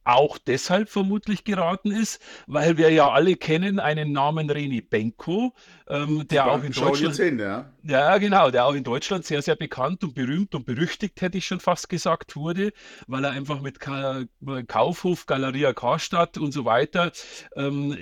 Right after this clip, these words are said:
Speaker 1: ja auch, äh, schon öfters in den Schlagzeilen war und jetzt eben mit seiner Signa-Gruppe,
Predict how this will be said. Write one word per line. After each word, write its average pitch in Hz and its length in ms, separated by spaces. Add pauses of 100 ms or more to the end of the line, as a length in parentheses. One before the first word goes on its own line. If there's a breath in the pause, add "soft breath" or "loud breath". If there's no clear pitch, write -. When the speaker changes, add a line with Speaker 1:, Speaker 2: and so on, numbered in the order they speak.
(180)
Speaker 1:
ja 139 400
auch, 156 380
äh, 139 340
schon 147 640
öfters - 440
in 170 120
den 143 120
Schlagzeilen 170 720
war 175 340
und 170 120
jetzt 151 260
eben 143 220
mit 147 120
seiner 147 280
Signa-Gruppe, 139 1040